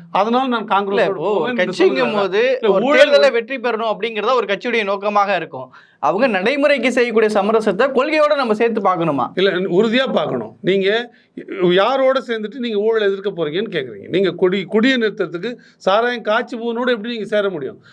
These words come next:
Speaker 1: அவர் பாட்டுக்கு ஒரு பக்கம் காய்ச்சுவாருங்க, அவர் பணத்தை நாங்க வாங்குவோங்க, நாங்க வந்து அதுலயே ஒரு ஸ்கீம்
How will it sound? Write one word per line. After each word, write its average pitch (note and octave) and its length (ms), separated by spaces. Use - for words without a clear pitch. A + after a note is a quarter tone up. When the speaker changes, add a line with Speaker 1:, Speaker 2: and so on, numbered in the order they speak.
Speaker 1:
அவர் E3+ 180
பாட்டுக்கு G#3+ 300
ஒரு F3+ 120
பக்கம் G#3 260
காய்ச்சுவாருங்க, G3 500
அவர் D#3+ 220
பணத்தை A3 360
நாங்க E3 280
வாங்குவோங்க, F3 460
நாங்க A#3 340
வந்து G#3+ 200
அதுலயே A3 320
ஒரு G3 120
ஸ்கீம் A#3+ 240